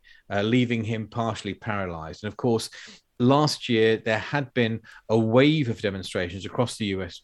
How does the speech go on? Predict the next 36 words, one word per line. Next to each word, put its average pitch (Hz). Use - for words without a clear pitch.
protesting 120
at 110
treatment 104
of -
black 107
people 98
by 110
the 104
police 95
in 98
America. 90
Um, 107
he 180
was 147
cleared 143
of 120
two 196
counts 120
of, 107
well, 110
what 120
they 143
call 123
in 113
the 110
States 107
intentional 107
homicide, 107
but 101
what 95
we'd 107
call 95
murder, 107
and 127
one 117
count 110